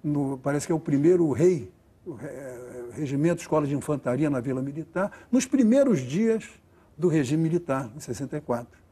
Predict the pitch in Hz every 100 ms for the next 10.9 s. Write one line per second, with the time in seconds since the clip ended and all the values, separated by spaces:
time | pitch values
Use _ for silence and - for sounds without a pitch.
0 | _ - - 277 269 302 262 196 - 190
1 | 254 247 147 139 165 151 165 175 180 226
2 | 247 226 - - 196 190 202 208 208 220
3 | 160 139 110 - _ 160 165 269 214 180
4 | 185 185 180 147 127 156 170 170 170 170
5 | 170 - - - 160 156 139 147 151 165
6 | 135 139 139 117 123 135 135 151 151 127
7 | 104 - - - - - 160 220 208 -
8 | 220 277 220 170 247 - - - 143 131
9 | 147 135 160 139 117 117 185 240 233 170
10 | 123 - - 160 180 175 147 123 -